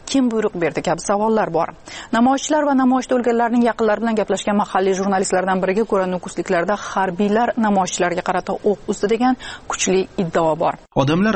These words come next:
Speaker 2: avtomat ovozlarini eshitishgan. Keyin qancha og'ir jarohatlangan odamlarning videolari chiqdi. Ular qanday jarohatlangan, qanday quroldan jarohatlangan, bu haqda aniq ma'lumot yo'q.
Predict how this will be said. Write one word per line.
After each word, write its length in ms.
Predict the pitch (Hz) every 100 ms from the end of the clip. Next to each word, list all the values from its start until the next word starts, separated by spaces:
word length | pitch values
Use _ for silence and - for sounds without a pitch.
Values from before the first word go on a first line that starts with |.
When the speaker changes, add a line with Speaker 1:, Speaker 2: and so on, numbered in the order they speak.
| 135
Speaker 2:
avtomat 420 | 135 151 156 - -
ovozlarini 520 | 127 127 139 147 147 104
eshitishgan. 420 | - - - 113 - - -
Keyin 260 | 127 131 131
qancha 320 | 143 147 147 143
og'ir 160 | 131 131 123
jarohatlangan 720 | 127 127 131 127 123 180 190
odamlarning 480 | 147 139 139 147 143 120
videolari 480 | 113 131 107 107
chiqdi. 320 | - - 123 - _ -
Ular 200 | 123 120 -
qanday 260 | 147 214 185 117
jarohatlangan, 840 | 110 107 107 113 107 110 110 107 -
qanday 280 | 139 190 208 -
quroldan 420 | 135 143 147 147 123
jarohatlangan, 720 | 117 123 127 135 151 175 220 147
bu 80 | 139 190
haqda 260 | 190 151 131
aniq 160 | 120 120 110
ma'lumot 360 | 107 110 113
yo'q. 140 | 117